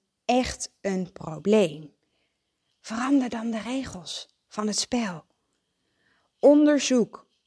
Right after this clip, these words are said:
actief welke regels jij jezelf oplegt en of die jou dienen. Ik, ik weet nog bijvoorbeeld heel goed dat ik, ehm,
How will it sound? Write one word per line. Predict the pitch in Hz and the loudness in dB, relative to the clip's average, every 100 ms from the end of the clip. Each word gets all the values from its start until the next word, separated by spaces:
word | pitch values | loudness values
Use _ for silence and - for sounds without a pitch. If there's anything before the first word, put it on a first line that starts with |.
| _ | _
actief | 247 320 - - 254 175 - - - _ _ _ _ _ _ | 0 0 -2 0 2 2 -2 -8 -10 _ _ _ _ _ _
welke | 180 170 226 262 311 311 311 311 359 - _ _ | -10 2 6 6 4 2 0 0 0 -8 _ _
regels | 202 208 240 277 285 - 285 302 339 - - - | -6 0 4 4 4 0 -2 -2 -4 -8 -10 -10
jij | 185 196 208 262 294 269 | -2 2 4 4 2 0
jezelf | 180 170 240 262 247 - _ | -2 0 0 0 -2 -8 _
oplegt | - 269 - 247 269 - - - - | 0 0 -2 -4 -4 -8 -18 -18 -6
en | 202 196 | -4 -4
of | 202 | -6
die | - 220 233 262 _ _ | -4 -2 -2 -6 _ _
jou | 185 185 175 | -8 -4 -4
dienen. | 160 208 190 156 127 _ _ _ _ _ _ _ _ _ _ _ _ _ _ | -2 0 0 -4 -14 _ _ _ _ _ _ _ _ _ _ _ _ _ _
Ik, | - 185 | -12 -10
ik | - 190 | -10 2
weet | 202 214 | 4 4
nog | 196 - | 0 -6
bijvoorbeeld | 185 185 190 180 | -10 -6 -6 -6
heel | 190 214 | -4 -4
goed | 208 202 180 | -2 -6 -6
dat | 185 | -6
ik, | 202 202 | -8 -8
ehm, | 190 185 180 180 | -6 -6 -6 -6